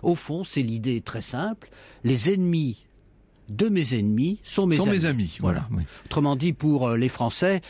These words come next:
Speaker 1: euh, ça n'est pas l'enthousiasme délirant, euh, sauf peut-être pour quelques-uns comme Lafayette. Mais, euh,
Speaker 2: Oui, qui sont des têtes chaudes, mais c'est pas les, c'est pas l'état d'esprit
Speaker 1: non, pour,
Speaker 2: général à
Speaker 1: pour,
Speaker 2: Versailles,
Speaker 1: pour les, pour les,
Speaker 2: évidemment.
Speaker 1: pour les Français qui, qui gouvernent,
Speaker 2: Oui.
Speaker 1: c'est-à-dire pour Vergennes, qui est ministre des Affaires étrangères, je ne parle pas de Louis seize, mais bien d'autres,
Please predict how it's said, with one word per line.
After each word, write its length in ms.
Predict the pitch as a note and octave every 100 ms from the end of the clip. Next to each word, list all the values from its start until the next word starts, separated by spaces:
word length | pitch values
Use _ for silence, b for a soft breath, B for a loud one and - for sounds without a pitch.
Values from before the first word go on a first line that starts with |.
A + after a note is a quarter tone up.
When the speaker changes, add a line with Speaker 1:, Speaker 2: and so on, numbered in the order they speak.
| B
Speaker 1:
euh, 120 | F#2+ A#2+
ça 180 | -
n'est 140 | A#2+ A2
pas 260 | - C3+
l'enthousiasme 960 | B2 A#2 C3 C3 B2 A#2 C3 B2+ - A2+
délirant, 840 | G2+ B2 A2 A2 A#2+ D3+ F3 F3+ D3+
euh, 40 | B B
sauf 300 | - C#3+ B2+
peut-être 340 | - B2 C#3 -
pour 160 | B2
quelques-uns 480 | - A#2+ C3+ B2 D3
comme 200 | - A#2
Lafayette. 640 | A#2 - C#3+ D#3+ - - B B B -
Mais, 280 | C3 C3 A#2
euh, 40 |
Speaker 2:
Oui, 160 | C#3+ A#2
qui 80 |
sont 160 | - D3
des 120 | C3
têtes 180 | B2 E3
chaudes, 340 | - G3 C3 G2+
mais 120 | G#2
c'est 160 | A#2 C3+
pas 160 | D3
les, 100 | B2
c'est 260 | A#2 - A#2
pas 120 | D3
l'état 220 | B2+ G#2
d'esprit 160 | A2 A#3+
Speaker 1:
non, 60 | G#3+
pour, 80 | A2+
Speaker 2:
général 260 | A2+ B2
à 40 | C#3
Speaker 1:
pour, 60 |
Speaker 2:
Versailles, 200 | A#2 B2+ C3+
Speaker 1:
pour 80 | A2
les, 80 | G2
pour 100 | -
les, 60 |
Speaker 2:
évidemment. 200 | G2 F2+ -
Speaker 1:
pour 160 | A#2+
les 80 | A2+
Français 480 | - A#2+ B2 - B2+
qui, 260 | - G2+
qui 120 | E2+ A2
gouvernent, 400 | C3+ A#3+ E3+ G2
Speaker 2:
Oui. 40 | - G2+
Speaker 1:
c'est-à-dire 220 | F2+ -
pour 180 | - D#2+
Vergennes, 600 | G#2 G2 C3 C3 C3 A2+
qui 140 | -
est 20 | F#2+
ministre 400 | G2+ G#2+ - F#2+
des 80 |
Affaires 260 | G2 - F2+
étrangères, 560 | G2 - C3+ E3 E3 C#3+
je 120 | A#2+
ne 80 | G2
parle 180 | G2
pas 120 | G2 G#2
de 40 |
Louis 160 | G#2+ A#2
seize, 380 | - C#3 C3
mais 100 | G#2
bien 220 | E2+ G#2 A2
d'autres, 340 | E3 G#3+ -